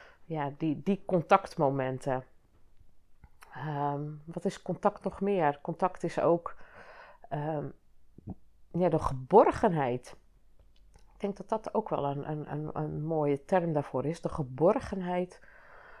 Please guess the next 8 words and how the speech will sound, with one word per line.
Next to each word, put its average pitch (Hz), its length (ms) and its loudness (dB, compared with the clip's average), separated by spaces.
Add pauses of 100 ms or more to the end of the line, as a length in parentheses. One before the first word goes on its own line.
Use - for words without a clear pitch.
(140)
eh, 156 280 0 (260)
die 156 160 -4
je 151 100 0
voelt, - 580 -2 (120)
eh, 160 120 -2
bij 160 220 4
de 156 140 2
ander. 139 440 2